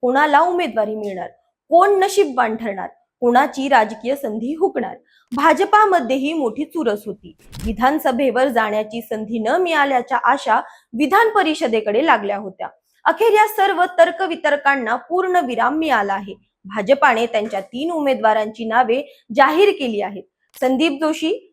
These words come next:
संजय केणेकर आणि दादाराव केचे. ही यादी पाहता एक गोष्ट स्पष्ट होते, भाजपाचे उमेदवार ठरवताना मुख्यमंत्री देवेंद्र फडणवीसांचा प्रभाव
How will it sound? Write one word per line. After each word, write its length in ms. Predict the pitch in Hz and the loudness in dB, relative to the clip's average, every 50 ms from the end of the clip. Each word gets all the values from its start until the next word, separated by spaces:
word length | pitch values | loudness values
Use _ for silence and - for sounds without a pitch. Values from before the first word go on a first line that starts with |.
| _ - | _ -4
संजय 320 | 302 285 294 277 339 359 370 | -2 -2 0 0 0 -2 -2
केणेकर 520 | 370 339 320 320 320 320 302 - 226 196 - - - - | -2 -2 -2 0 0 -2 -2 -2 -4 -6 -6 -8 -12 -10
आणि 160 | 202 214 254 | -8 -8 -4
दादाराव 520 | 220 214 196 196 196 190 190 190 202 220 262 | 0 2 2 2 2 0 0 2 2 0 0
केचे. 380 | - - 233 208 - - 165 - - _ _ _ - | -2 -4 -6 -6 -6 -12 -18 -20 -20 _ _ _ -20
ही 180 | - - 220 214 | -12 -10 -2 0
यादी 300 | 202 196 202 196 285 359 | 2 2 2 0 0 0
पाहता 500 | 349 - 302 277 262 190 - 262 - 269 - - - | 0 0 0 0 -2 -2 0 0 0 0 -2 -2 -2
एक 240 | 269 349 392 320 302 277 | 0 0 0 0 0 0
गोष्ट 300 | 285 262 254 - - 262 | 0 0 0 -2 -4 -4
स्पष्ट 440 | - - - 339 302 - - - | -4 0 0 0 0 0 -2 -8
होते, 340 | 254 247 220 - - - - - _ _ _ _ _ - | -8 -8 -8 -10 -12 -16 -18 -18 _ _ _ _ _ -6
भाजपाचे 720 | 240 294 339 339 - 427 440 440 427 403 392 403 403 403 | 0 2 2 4 4 4 4 4 4 4 4 2 0 0
उमेदवार 580 | 381 349 311 302 302 302 233 247 269 269 311 | 0 0 0 0 0 -2 2 2 2 2 2
ठरवताना 720 | 320 - 277 254 240 262 294 240 262 233 220 208 214 226 233 | 0 -4 -4 -2 -2 -2 0 2 0 0 0 -2 -4 -4 -4
मुख्यमंत्री 680 | 240 233 - - - 311 320 294 262 220 214 226 247 | -4 -6 -10 -6 -4 -4 -2 -2 -4 -6 -6 -8 -8
देवेंद्र 560 | 247 208 240 240 233 254 320 370 370 381 403 403 392 | 0 2 4 4 4 2 0 -2 0 0 0 0 0
फडणवीसांचा 720 | 320 262 285 294 285 254 254 254 262 226 208 214 214 233 | 0 0 0 -4 -4 -6 -6 -4 -4 -4 -4 -2 -2 -2
प्रभाव 440 | 240 233 240 220 208 214 202 214 262 | -2 0 0 -2 -2 0 -2 -2 -2